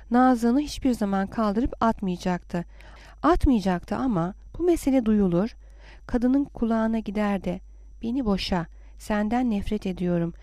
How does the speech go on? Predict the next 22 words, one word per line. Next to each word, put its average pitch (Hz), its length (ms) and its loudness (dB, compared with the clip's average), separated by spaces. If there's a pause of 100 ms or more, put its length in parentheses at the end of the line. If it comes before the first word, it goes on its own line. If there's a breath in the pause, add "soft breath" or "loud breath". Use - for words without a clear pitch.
(260 soft breath)
ayrılmak 226 520 2
istiyorum 180 440 -4
senden," 180 580 -4 (260)
diye 185 340 -4
dayatırsa 185 760 -4 (500 loud breath)
o 349 80 0
zaman 214 300 0
iş - 240 -6
değişirdi. 185 640 -2 (360 soft breath)
Gene 330 300 0
de 185 200 0 (320 soft breath)
üçten 269 460 0
dokuza 214 480 0
talaki 214 540 -2
selaseyle 185 880 -2 (300 soft breath)
boşasa 254 500 2
bile 190 280 -2 (280 soft breath)
nikahının 247 640 2 (260 loud breath)
bütün 330 260 2
gereklerine 190 640 0
fazlasıyla 220 880 -2
uyardı. 170 640 -2